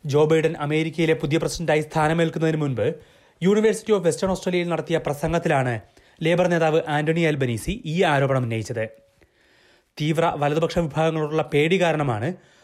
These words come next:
സ്കോട്ട് മോറിസൺ ഈ നിലപാടെടുത്തത് എന്നാണ് ആരോപണം. ക്യാപിറ്റൽ കലാപത്തിന്റെ പേരിൽ ട്രംപിനെ വിമർശിക്കാനും മോറിസൺ തയ്യാറായിട്ടില്ലെന്ന് അദ്ദേഹം പറഞ്ഞു.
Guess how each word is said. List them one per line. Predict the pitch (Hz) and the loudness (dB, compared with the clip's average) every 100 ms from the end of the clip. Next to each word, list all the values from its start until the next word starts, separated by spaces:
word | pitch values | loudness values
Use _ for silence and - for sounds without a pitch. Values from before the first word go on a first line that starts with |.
| _ | _
സ്കോട്ട് | - 196 202 | -2 0 2
മോറിസൺ | 208 190 190 185 | 2 0 0 -2
ഈ | 175 | 0
നിലപാടെടുത്തത് | 180 165 165 156 147 147 | 2 4 2 2 0 0
എന്നാണ് | 143 139 127 - | 0 0 0 -2
ആരോപണം. | 127 117 113 117 113 - _ _ _ _ _ _ _ _ _ - | -2 0 -2 -4 -6 -12 _ _ _ _ _ _ _ _ _ -4
ക്യാപിറ്റൽ | 151 143 143 156 156 | -2 0 -2 0 2
കലാപത്തിന്റെ | 147 143 160 156 | 0 0 -2 -2
പേരിൽ | 135 110 143 180 _ _ - | 0 0 -4 -8 _ _ -2
ട്രംപിനെ | 180 180 202 | 0 0 0
വിമർശിക്കാനും | 170 156 147 180 160 131 107 95 _ - | 0 0 -2 -2 0 0 -4 -12 _ -4
മോറിസൺ | 156 170 175 160 | 0 0 -2 -2
തയ്യാറായിട്ടില്ലെന്ന് | 139 151 156 147 180 190 147 113 | 0 2 2 2 2 2 0 -2
അദ്ദേഹം | 117 131 120 113 | -4 -4 -2 -2
പറഞ്ഞു. | 110 107 107 | -6 -6 -10